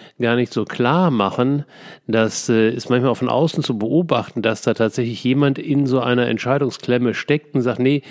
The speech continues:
also ich kann mich da jetzt einfach nicht entscheiden, ich bleib einfach bei dem Status quo, wie er jetzt ist." Und dann ist tatsächlich das Gefühl,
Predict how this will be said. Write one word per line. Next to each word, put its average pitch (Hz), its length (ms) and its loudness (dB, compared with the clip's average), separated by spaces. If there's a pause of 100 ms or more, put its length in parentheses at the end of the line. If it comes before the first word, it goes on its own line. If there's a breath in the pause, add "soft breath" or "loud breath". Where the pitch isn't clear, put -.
(400 loud breath)
also 135 340 2 (380)
ich - 240 -8
kann 175 160 2
mich 190 140 4
da 170 80 2
jetzt 165 160 -2
einfach 156 200 0
nicht 143 120 2
entscheiden, 135 360 0
ich 139 120 -8
bleib 120 340 0
einfach 127 540 -4 (420 loud breath)
bei 117 180 2
dem 117 140 2
Status 113 600 -2
quo, 127 460 0
wie 123 100 2
er 120 80 4
jetzt 117 300 0
ist." 123 180 -2
Und 117 80 -2
dann 113 140 0
ist 139 100 -2
tatsächlich 175 420 0
das 139 160 0
Gefühl, 226 680 2